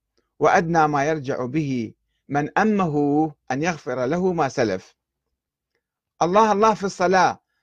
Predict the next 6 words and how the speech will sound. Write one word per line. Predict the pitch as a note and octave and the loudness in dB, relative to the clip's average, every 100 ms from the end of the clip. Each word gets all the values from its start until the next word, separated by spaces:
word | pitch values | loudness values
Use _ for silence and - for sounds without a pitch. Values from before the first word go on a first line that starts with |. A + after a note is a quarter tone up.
| _ | _
فإنها | - A#2+ F3 E3 | -4 -2 0 -2
خير | D3+ F3+ E3 | 0 -2 0
العمل، | C3 G2 E3 C3 F2+ - _ | 0 -2 -2 -2 -6 -14 _
إنها | C#3+ D3+ B2+ | -6 -4 -4
عمود | - C3+ D#3 B2 | -4 -4 -6 -6
دينكم. | C3 F#3 A#2+ - G2+ E2+ | -4 -2 -2 -6 -8 -8